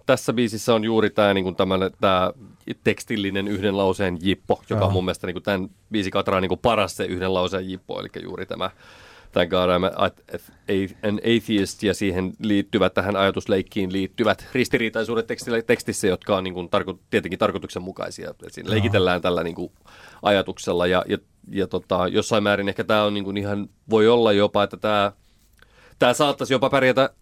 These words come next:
Speaker 1: Euroviisussa hyvin, koska tämähän on tämmönen uskontokysymys ja tää just tää, kun on, meillä on
Speaker 2: Mm.
Speaker 1: Euroopassa tosi uskonnollisia maita, mistä meillä on, niinku, vähemmän uskonnollisia maita,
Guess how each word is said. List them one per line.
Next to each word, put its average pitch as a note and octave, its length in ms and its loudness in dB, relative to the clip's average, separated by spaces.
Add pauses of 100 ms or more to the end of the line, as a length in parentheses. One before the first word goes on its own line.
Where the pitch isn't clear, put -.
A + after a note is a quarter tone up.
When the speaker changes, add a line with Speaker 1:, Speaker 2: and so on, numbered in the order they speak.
(280)
Speaker 1:
Euroviisussa A#2 580 4
hyvin, A#2 240 2
koska G2+ 200 -2
tämähän G2 220 0
on G2+ 60 -6
tämmönen G#2 320 0
uskontokysymys G#2 1120 -2
ja G#2 180 0
tää G2+ 200 4
just G2+ 240 0
tää, G2+ 200 2
kun G#2+ 160 -2
on, G2 120 -2
meillä G2+ 160 4
on G2+ 80 2
Speaker 2:
Mm. A2+ 40 4
Speaker 1:
Euroopassa G#2+ 440 2
tosi G#2 220 0
uskonnollisia G2+ 640 0
maita, F#2 320 -6
mistä F#2+ 240 -14
meillä G2 180 -2
on, F#2+ 60 -4
niinku, F#2+ 200 -8
vähemmän A2 320 0
uskonnollisia G2 560 -10
maita, G2+ 320 0